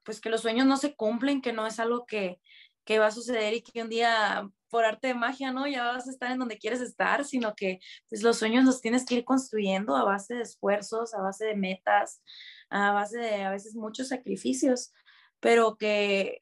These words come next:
cuando estás haciendo lo que realmente te apasiona, pues, te das cuenta que vale la pena todo, todo este esfuerzo, ¿no? Eh, hay, hay momentos malos, hay momentos buenos,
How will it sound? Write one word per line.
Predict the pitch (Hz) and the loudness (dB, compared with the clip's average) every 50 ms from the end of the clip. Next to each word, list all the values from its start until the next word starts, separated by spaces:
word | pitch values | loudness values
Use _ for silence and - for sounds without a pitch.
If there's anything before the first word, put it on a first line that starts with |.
| _ _ _ | _ _ _
cuando | - 233 233 233 220 226 | -4 -2 -2 -2 -4 -6
estás | 220 - 247 247 254 285 | -4 -2 -2 -2 0 -2
haciendo | 294 - 277 254 247 277 | 0 0 2 2 2 2
lo | 269 262 269 | 0 -2 -2
que | - | -2
realmente | 196 190 202 202 214 220 226 214 - - | -2 0 0 0 -2 -4 -6 -8 -8 -8
te | - 247 | -6 -6
apasiona, | 226 - - 196 - - 233 233 233 226 | -6 -4 -6 -6 -4 -2 -2 0 -2 -2
pues, | - - 190 185 - - - _ _ _ _ _ _ _ _ - | -2 -2 -2 -2 -4 -8 -16 _ _ _ _ _ _ _ _ 0
te | 208 | 2
das | 220 220 220 | 2 2 2
cuenta | - 240 226 220 254 254 | 0 0 2 2 0 2
que | 233 220 | 4 4
vale | 208 208 202 214 | 6 6 6 4
la | 226 233 208 208 - | 4 4 2 0 0
pena | - 202 202 208 202 196 - | -2 -2 -2 -2 -4 -6 -6
todo, | - 202 196 202 196 190 196 | -4 -2 -2 -2 -2 -4 -4
todo | - 202 202 208 | -6 -6 -6 -4
este | 202 202 - - | -6 -8 -10 -10
esfuerzo, | 208 196 - - - 202 196 196 196 - 196 185 | -10 -10 -12 -6 0 2 2 2 2 0 -2 -2
¿no? | 185 180 196 254 262 - _ _ _ _ _ _ _ - | 0 0 0 -2 -4 -8 _ _ _ _ _ _ _ -4
Eh, | - 202 202 202 202 196 196 196 196 - _ _ - - - - - _ _ - - - - - - - _ _ - | -2 0 0 2 2 2 2 0 0 -4 _ _ -20 -20 -20 -20 -20 _ _ -20 -20 -18 -18 -18 -20 -20 _ _ 2
hay, | 147 220 220 214 202 - - | 4 6 6 4 4 0 -2
hay | 220 220 214 214 220 220 226 190 | -2 0 0 0 -2 -4 -8 -10
momentos | 190 220 226 214 208 208 - 214 202 | -10 -8 -6 -6 -6 -6 -6 -6 -4
malos, | 208 196 185 190 190 202 196 202 196 196 | -2 0 0 2 2 2 0 0 -2 -4
hay | 185 | -6
momentos | 190 196 196 196 190 190 185 - 202 180 170 | -4 -4 -2 -4 -4 -4 -6 -6 -8 -4 -2
buenos, | 185 180 175 180 180 185 208 - - - | -2 -2 0 -2 -4 -6 -6 -8 -12 -14